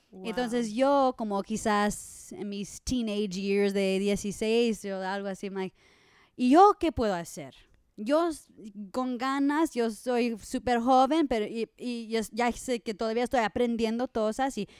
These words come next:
Speaker 2: a-, acaba de, ah, empezar a dar clases. Yo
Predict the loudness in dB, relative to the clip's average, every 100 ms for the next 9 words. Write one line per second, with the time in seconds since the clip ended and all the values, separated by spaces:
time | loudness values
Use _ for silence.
0 | -20 -8 -4 -4 -2 0 2 2 0 -2
1 | -6 -10 -8 -6 -6 -6 -4 -2 -2 -4
2 | -6 -2 0 0 0 -2 -2 -8 _ -4
3 | 0 2